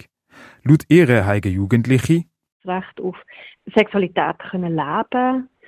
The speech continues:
Speaker 2: ähm, das Recht auch, äh, die sexuelle, ähm, Orientierung und die romantische Orientierung können leben und einfach auch geschützt sein vor Diskriminierung.
Speaker 1: Das Intim Basel unterstützt stellenlose Jugendliche auf dem Weg in die Berufswelt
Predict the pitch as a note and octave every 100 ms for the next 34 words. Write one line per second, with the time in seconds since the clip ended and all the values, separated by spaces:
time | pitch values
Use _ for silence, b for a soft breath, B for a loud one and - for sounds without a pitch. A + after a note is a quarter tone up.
0 | b b _ G3 G3 F#3+ F#3+ F#3+ - F3+
1 | F3+ - - F3+ F3 F3+ F#3 F3+ - F3
2 | F3 F#3+ F#3 F3+ - F3+ F#3 F#3 F#3 -
3 | - E3+ E3+ F3 b b b b - F#3
4 | F#3 F#3 G3+ G#3+ A3 A3 A3 - - -
5 | - E3+ F3 - _ F#3 E3+ F3 F3+ G#3
6 | G#3+ G#3 F#3+ G3 F#3+ G3 G3 - F#3+ F#3
7 | F3+ F3 - F3 E3+ - D#3+ - G3 -
8 | - G#3+ G3+ G3 - - F#3+ F3+ F#3 F#3
9 | G#3+ G3 - _ b - - C#3+ D#3+ -
10 | D3 D3+ A2 G2 A2 - C3 B2 A2 A2
11 | - A#2+ - - - C3+ D3+ D3 C#3+ -
12 | C3+ A2 A#2+ A2+ A2+ G#2 A2+ G#2 A#2 F#2+
13 | F2+ F2+ A#2 A2 - A2 A#2+ - F#2 F#2+
14 | -